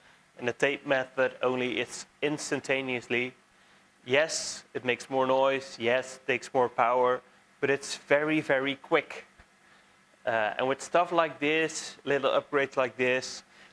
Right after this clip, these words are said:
you really drive down the time that you need to, uh, get the machine going.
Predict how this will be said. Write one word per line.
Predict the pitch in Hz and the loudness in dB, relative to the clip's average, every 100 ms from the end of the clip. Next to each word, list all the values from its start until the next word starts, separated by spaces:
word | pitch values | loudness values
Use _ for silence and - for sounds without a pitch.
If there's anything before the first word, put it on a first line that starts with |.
| _ _ _ _ | _ _ _ _
you | 135 135 139 135 127 _ _ _ | -2 0 2 0 -2 _ _ _
really | 143 156 160 | -2 -2 -2
drive | 131 139 143 151 139 120 | -2 4 4 4 -2 0
down | 127 123 131 135 | 2 2 0 -4
the | 120 | -8
time | - 139 131 135 135 | -2 2 4 2 -2
that | 123 113 | -4 -4
you | 120 117 | -4 -2
need | 131 143 151 156 - | 0 2 2 0 -4
to, | 135 127 127 - - _ _ _ _ _ - | -4 -2 -2 -6 -18 _ _ _ _ _ -6
uh, | 113 107 104 107 107 | -2 0 0 -2 0
get | 147 - | -2 -2
the | 160 | -4
machine | 127 143 127 | -2 -2 0
going. | 120 135 147 165 | 2 4 4 0